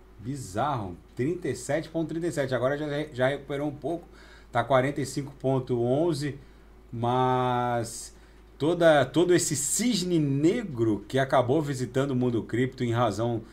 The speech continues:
desse crash da Luna U S T e es-, que espalhou o pânico como num efeito manada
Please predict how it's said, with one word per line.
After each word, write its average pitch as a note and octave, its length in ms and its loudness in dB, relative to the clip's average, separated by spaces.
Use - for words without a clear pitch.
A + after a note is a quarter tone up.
desse G#2+ 960 -2
crash D3 560 2
da A2 160 2
Luna A2+ 300 0
U G#2+ 140 0
S G#2+ 260 -4
T D#3+ 320 0
e A#2 320 0
es-, A#2 120 -2
que - 160 -6
espalhou C3 480 6
o C#3+ 60 -2
pânico B2+ 760 2
como B2 260 0
num B2 160 2
efeito B2 400 0
manada A#2 880 2